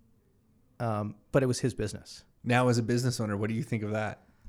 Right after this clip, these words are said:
Speaker 1: Yeah, now as a business owner, I totally agree with him. I should have been fired. Of course. I don't, <laughs> I was the worst employee you could ever have. But, you know, I always thought outside the box. And I think when I was,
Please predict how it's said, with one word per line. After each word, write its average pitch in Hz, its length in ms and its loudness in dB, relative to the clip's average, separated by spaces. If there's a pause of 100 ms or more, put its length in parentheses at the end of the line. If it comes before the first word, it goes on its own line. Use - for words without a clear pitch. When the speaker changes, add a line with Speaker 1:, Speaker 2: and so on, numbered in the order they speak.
(220)
Speaker 1:
Yeah, 120 200 4
now 156 180 8
as 160 100 8
a 131 40 2
business 135 340 4
owner, 123 100 6
I 131 40 4
totally 139 280 4
agree 127 220 2
with 131 140 2
him. 101 120 -2
I 139 100 6
should - 200 2
have 233 100 4
been 113 120 0
fired. 104 300 2
Of 180 120 4
course. - 300 8
I 170 80 10
don't, 175 180 6
<laughs> - 640 -2
I 185 60 4
was 175 140 4
the 131 60 2
worst 151 340 6
employee 135 320 2
you 123 100 2
could 127 100 4
ever 120 180 4
have. 117 500 0
But, 147 300 6 (320)
you 180 80 0
know, 170 120 6
I 170 140 8
always 175 360 10
thought 156 260 6
outside 123 380 2
the 104 60 -8
box. - 400 -8 (100)
And 135 100 -2
I 127 80 2
think 160 280 0 (640)
when 143 180 2
I 175 80 4
was, - 140 0